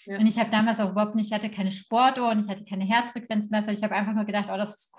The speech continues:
Speaker 2: cool, da mal hinzulaufen, wieder zurück." Aber es schien mir halt auch einfach unglaublich weit. Und, ähm, ich hab dann eigentlich später erst für einen Vortrag mal nachgeschaut und festgestellt, das sind fünf Kilometer, also hin und fünf zurück und zweihundertfünfzig Höhenmeter oder so.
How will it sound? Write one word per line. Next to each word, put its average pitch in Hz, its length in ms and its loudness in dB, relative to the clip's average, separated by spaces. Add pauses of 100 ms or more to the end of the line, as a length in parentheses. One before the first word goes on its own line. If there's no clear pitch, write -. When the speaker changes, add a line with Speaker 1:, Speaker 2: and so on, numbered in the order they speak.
Speaker 2:
cool, 285 180 2
da 202 120 0
mal 185 120 -2
hinzulaufen, 233 580 2
wieder 202 120 -2
zurück." 233 340 -4
Aber 190 180 -4
es - 180 -10
schien 208 160 -2
mir 202 120 2
halt 190 140 -2
auch 190 80 -6
einfach 190 280 -6
unglaublich 175 540 -4
weit. 165 300 -4 (720)
Und, 196 600 4
ähm, 196 340 2
ich 202 140 -4
hab 226 160 0
dann 214 240 4
eigentlich 208 560 -2
später 262 520 -2
erst 202 360 -4
für 214 100 -4
einen 196 100 4
Vortrag 269 720 0
mal 196 100 -2
nachgeschaut 277 600 0
und 214 100 -2
festgestellt, 214 460 -4
das 208 100 -2
sind 196 160 -2
fünf 214 220 2
Kilometer, 190 480 -2
also 175 160 -8
hin 226 260 -2
und 220 120 -2
fünf 208 260 0
zurück 247 360 -2
und - 160 -10
zweihundertfünfzig 190 680 -4
Höhenmeter 175 380 -6
oder 170 160 -10
so. 165 280 -12